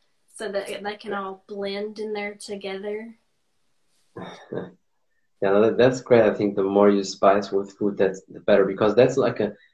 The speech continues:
Speaker 2: I have to say, um, a typical German thing. Most German people, we always make fun of that.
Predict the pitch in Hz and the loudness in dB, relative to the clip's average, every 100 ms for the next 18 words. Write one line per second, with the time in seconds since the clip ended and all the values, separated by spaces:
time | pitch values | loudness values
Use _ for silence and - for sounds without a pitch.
0 | _ 104 107 - 101 - 101 95 - _ | _ -2 -2 -4 -12 0 2 2 -4 _
1 | _ _ _ 101 92 92 - - 117 113 | _ _ _ 0 0 0 -10 0 0 0
2 | 110 98 95 107 104 110 113 123 117 104 | 0 0 0 2 2 0 -4 -2 -2 2
3 | 101 101 - 104 98 - 101 98 98 95 | 0 0 0 0 0 -2 -6 0 0 2
4 | 92 - 101 101 95 95 90 - 98 95 | 0 4 4 4 0 -4 -4 0 0 0
5 | - 101 | 0 0